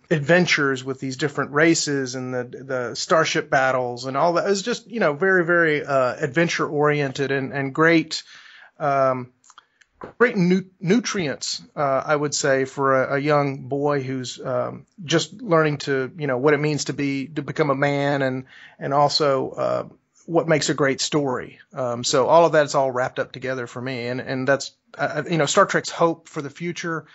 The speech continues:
the fact that, uh, all these races were living together in, in relative harmony, uh, Klingons and Romulans notwithstanding.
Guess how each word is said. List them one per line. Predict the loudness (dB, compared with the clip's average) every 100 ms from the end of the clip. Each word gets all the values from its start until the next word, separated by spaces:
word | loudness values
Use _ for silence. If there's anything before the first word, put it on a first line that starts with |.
| -20 -20 _ _
the | -14
fact | -2 0 2 0
that, | -6 -8 -8 -6
uh, | -4 -4 -4
all | 2 4
these | 2 2
races | 2 2 0 -6
were | -2
living | -2 0
together | -2 2 2 2 0
in, | -2
in | -6 -8 -8 4
relative | 6 6 2 -6
harmony, | -4 -4 -4 -8 -10
uh, | -10 -6 -6 -8 -12
Klingons | -6 -4 0 0 -2
and | -4 -4 0
Romulans | 2 2 -2 -4 -4
notwithstanding. | -4 -4 -6 -6 -6 -8